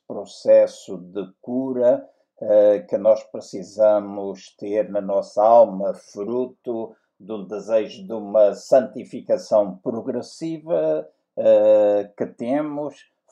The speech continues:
fruto da nossa relação ou iniciada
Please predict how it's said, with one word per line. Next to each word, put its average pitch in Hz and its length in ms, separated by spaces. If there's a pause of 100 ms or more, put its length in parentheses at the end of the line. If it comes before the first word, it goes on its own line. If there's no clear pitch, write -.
(120)
fruto - 480
da 95 160
nossa 107 480
relação 110 1040 (180)
ou 101 460
iniciada 101 1040